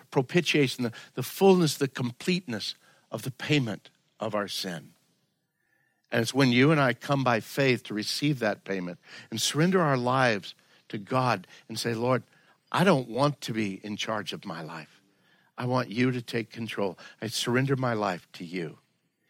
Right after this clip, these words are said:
It's only when you and I come to that point, not by being religious, not by going through ceremony or ritual,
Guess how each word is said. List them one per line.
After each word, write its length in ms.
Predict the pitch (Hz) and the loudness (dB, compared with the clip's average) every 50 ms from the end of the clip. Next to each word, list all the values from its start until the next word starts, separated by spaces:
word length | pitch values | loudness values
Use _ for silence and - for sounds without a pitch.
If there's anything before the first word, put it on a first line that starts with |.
| _ _ _ _ - | _ _ _ _ -10
It's 180 | 110 107 - 135 | -8 -4 2 4
only 200 | 143 165 165 170 | 6 6 6 6
when 200 | 160 151 127 120 | 6 4 4 4
you 180 | 123 135 147 | 4 4 4
and 80 | 151 135 | 4 4
I 140 | 131 120 117 | 2 0 -2
come 420 | - - - - 156 165 175 160 | -4 -8 -8 -2 0 0 0 0
to 120 | 135 147 | -2 -2
that 220 | 135 151 143 - - | 0 0 0 0 0
point, 200 | - 120 110 - - - - - | -2 -4 -4 -4 -8 -14 -8 -2
not 160 | 180 208 202 | 0 0 4
by 120 | 220 226 220 | 4 4 4
being 360 | 170 175 170 156 139 127 117 | 6 6 6 6 6 4 2
religious, 840 | 107 117 113 101 98 95 90 - 139 160 156 - - - - - _ _ _ _ _ - - - - - | 0 0 0 0 -2 -4 -4 -4 -6 -6 -6 -4 -4 -6 -6 -8 _ _ _ _ _ -20 -20 -18 -6 0
not 100 | 202 214 | 2 6
by 140 | 208 214 180 | 8 6 6
going 260 | 139 160 165 160 151 | 8 8 8 8 8
through 200 | 143 - - 127 | 6 4 2 2
ceremony 720 | - - - 156 135 131 131 127 123 123 123 127 151 175 | 2 4 4 8 8 10 10 8 8 6 4 4 2 0
or 180 | - 117 107 104 | 0 -2 -2 -2
ritual, 640 | 92 92 101 110 120 120 - 143 139 156 147 151 | -2 0 2 2 2 0 -2 -4 -4 -4 -4 -6